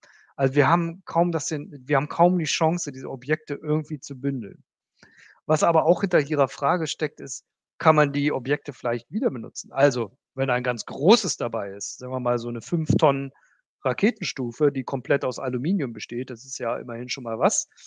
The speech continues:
ähm, könnte man das vielleicht wiederverwenden. Und das ist vielleicht realistisch, wenn wir über ein Objekt sprechen mit einer Größe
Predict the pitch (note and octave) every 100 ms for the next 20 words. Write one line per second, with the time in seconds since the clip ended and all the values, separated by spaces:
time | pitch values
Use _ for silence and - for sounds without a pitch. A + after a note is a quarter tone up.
0 | - _ - C3 C3 C3 - _ - _
1 | D#3+ D3 C#3 C3+ C3+ - C#3+ C#3 C#3 G#3+
2 | F3+ B2+ B2 D3 C3 B2+ D3 - A#3+ -
3 | - _ _ - F#3+ - F3+ E3+ D#3+ D#3
4 | - - A#2+ B2+ C3+ F3 C3 B2 D#3 A#3+
5 | B3 F#3 F3+ - - E3 A#2+ G#2+ _ _
6 | _ - D3+ D#3 C#3 C#3 - A#2+ C#3 F3
7 | - D#3+